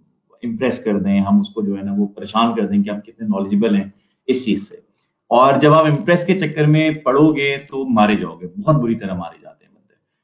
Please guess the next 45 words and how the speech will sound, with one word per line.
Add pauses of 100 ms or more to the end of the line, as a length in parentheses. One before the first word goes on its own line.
(200)
अ,
मैंने
खुद
भी,
मतलब,
शुरू
में
जब
मैंने,
अ,
मुझे
बड़ा
शौक
हुआ,
उस
वक्त
तो
कोई
नहीं
जानता
था,
but
मैंने
आईबी
की
तैयारी
के
लिए
गया
था,
आया
था (340)
कराची,
और
अनीस
हुसैन
में
मैंने
admission
लिया, (460)
और
खैर,
मेरा
नहीं
हुआ।